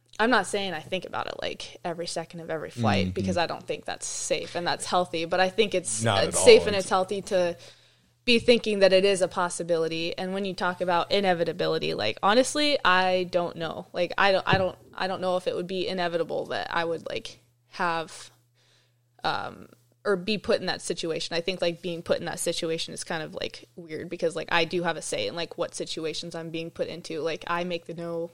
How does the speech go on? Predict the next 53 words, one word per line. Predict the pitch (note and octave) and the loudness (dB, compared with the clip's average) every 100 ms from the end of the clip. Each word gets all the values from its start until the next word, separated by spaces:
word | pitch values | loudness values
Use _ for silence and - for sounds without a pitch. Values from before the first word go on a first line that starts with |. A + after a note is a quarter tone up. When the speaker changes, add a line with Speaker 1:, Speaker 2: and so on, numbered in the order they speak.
| - | -8
Speaker 1:
go, | F3+ F3 - | -8 -8 -4
no | G3 F#3 | 4 4
go, | F3 E3 F3+ - - - | 4 0 -2 -10 -20 0
Speaker 2:
Yeah. | B2+ | 8
Speaker 1:
go | A#3+ A#3+ | 10 10
or | G3+ | 8
no | G3 G3 | 6 6
go | F#3+ F3 | 6 4
calls, | - A3+ G#3+ E3+ D#3+ - - - _ _ | 4 4 4 4 0 -4 -6 -10 _ _
the | G3 | -2
final | F3+ G3+ F#3+ D#3+ | 4 4 4 0
say, | - F3 - - - | -4 -4 -4 -8 -8
you | F3+ | -6
know. | F#3 E3 E3+ - _ _ _ _ _ _ _ - | -4 -4 -6 -12 _ _ _ _ _ _ _ -8
My | G3 F#3 | -4 -2
company, | G#3+ F#3+ F#3 F3+ F3 - - - _ | -4 -4 -6 -6 -8 -12 -18 -20 _
no | G3+ | 4
matter | F#3 | 4
who | F3 - A3 | 4 0 2
I | E3+ | 4
work | D#3+ D#3 | 0 -4
for, | E3 D#3 | -6 -6
is | - | -4
never | F3+ D#3+ | -4 -4
gonna | E3 D#3+ | -6 -8
be | E3 | -6
able | D#3+ E3+ | -6 -8
to | |
push | - F3+ - | -10 -12 -10
me | |
out | E3 - | -12 -8
the | E3+ | -6
door | E3 F3 | -4 -6
because | F3+ F#3 E3 | -6 -8 -8
the | |
only | E3+ F3+ | -8 -6
person | G#3+ G3+ F#3+ | -8 -8 -8
that | F3+ | -8
can | F3+ | -4
get | F#3+ | -4
in | F#3 | -4
that | F3 F3 | -4 -2
aircraft | F3 F3+ E3+ F3 | -2 -4 -8 -6
and | |
say, | - D#3+ - | -6 -6 -6
"I'm | F3 | -8
gonna | F3 | -4
go | F3 | -4
make | F3 F3 | -2 -4
that | - F3+ | -4 -4
flight," | - A3+ F3+ | 0 0 0
is | E3+ - | -4 -8
me. | F3+ F#3 - | -4 -4 -6